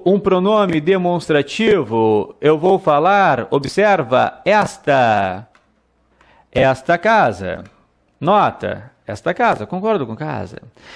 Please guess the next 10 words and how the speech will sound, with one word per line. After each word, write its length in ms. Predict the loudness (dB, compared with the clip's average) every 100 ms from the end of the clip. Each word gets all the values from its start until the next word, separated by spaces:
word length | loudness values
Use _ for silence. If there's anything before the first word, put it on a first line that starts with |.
| -20 -20
Se 180 | -6 -4
for 300 | 0 2 2
um 140 | 2
numeral, 640 | 2 2 2 4 4 2 2
por 160 | 0
exemplo, 520 | 2 0 0 2 4
um 80 | 2
numeral, 440 | 0 0 2 2 0 -6 -20 -14 0
eh, 340 | 4 4 4 4
ordinal, 1300 | 4 4 2 -2 0 2 2 4 4 2 0 -4